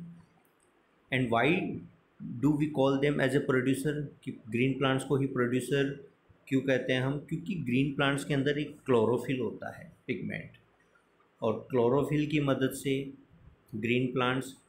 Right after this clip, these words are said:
chlorophyll और sun की presence से, ठीक है, by using the water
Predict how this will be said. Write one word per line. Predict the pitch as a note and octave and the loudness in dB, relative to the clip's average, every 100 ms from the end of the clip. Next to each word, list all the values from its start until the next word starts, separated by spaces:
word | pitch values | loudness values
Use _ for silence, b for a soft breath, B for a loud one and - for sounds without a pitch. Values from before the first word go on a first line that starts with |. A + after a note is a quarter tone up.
| _ _ _ _ _ _ - | _ _ _ _ _ _ 2
chlorophyll | B2 C3 C#3 D3 C#3+ C#3+ - - _ _ _ _ - | 4 6 2 0 -2 -2 -6 -14 _ _ _ _ -2
और | B2 | -2
sun | A#2 - C3 C3 | -2 0 0 0
की | C#3+ | -2
presence | C3 A#2+ A#2 C3 B2+ - | -2 0 2 0 -2 -4
से, | C#3 - - - _ _ _ _ - | -6 -6 -16 -20 _ _ _ _ -10
ठीक | C3 D#3 | -6 -4
है, | C#3+ - _ _ _ _ _ _ _ | -6 -8 _ _ _ _ _ _ _
by | A2 B2 | 0 2
using | C3+ B2+ B2+ C3+ | 4 4 2 2
the | C3 G#2+ | 2 4
water | A2 G#2+ B2+ | 2 4 2